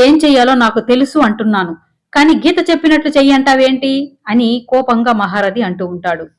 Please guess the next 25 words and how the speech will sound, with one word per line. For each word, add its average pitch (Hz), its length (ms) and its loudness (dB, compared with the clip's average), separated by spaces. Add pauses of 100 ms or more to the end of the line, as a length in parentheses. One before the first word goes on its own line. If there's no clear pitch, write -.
(540)
"గీత 330 320 2 (140)
చెప్పిన 359 280 2
దానిలో 277 300 2
తప్పేముందండి? 240 920 0 (460)
గతంలో 381 480 2 (100)
నీకు 320 280 4 (120)
అన్నయ్యకి 277 420 2 (140)
ఎలాంటి 330 420 2
సమస్యలున్నాయో 233 800 0
మాకు 214 260 -2
తెలియదు 240 360 -4
కదా, 185 220 -2 (520)
మీరెళ్ళి 277 440 4
మాట్లాడితే 277 600 2
సమస్య 269 400 -2
పరిష్కారం 226 560 -4
అవుతుంది 196 280 -8
కదా" 180 220 -6
అని 240 140 -4
అంటుంది. 180 400 -8 (640)
మహారథి 302 560 2 (140)
మనసులో 285 420 2
ఇలా 220 120 0
అనుకుంటాడు, 190 560 -4 (440)
"గీత 339 360 2